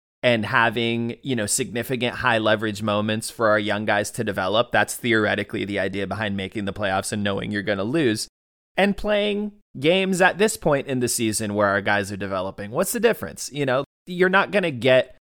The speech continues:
better by playing on national television versus, you know, playing these kind of,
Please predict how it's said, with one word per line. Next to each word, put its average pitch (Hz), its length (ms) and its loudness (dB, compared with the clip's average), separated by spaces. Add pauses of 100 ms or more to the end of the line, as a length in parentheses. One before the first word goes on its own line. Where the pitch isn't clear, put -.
(120)
better 117 760 2
by 113 280 2
playing 113 600 -4 (360)
on 117 180 0
national 120 460 -2
television 104 880 -2 (260)
versus, 107 720 -2
you 135 120 0
know, 95 120 -2
playing 104 400 -4
these 107 220 -4
kind 104 260 -4
of, 101 180 -6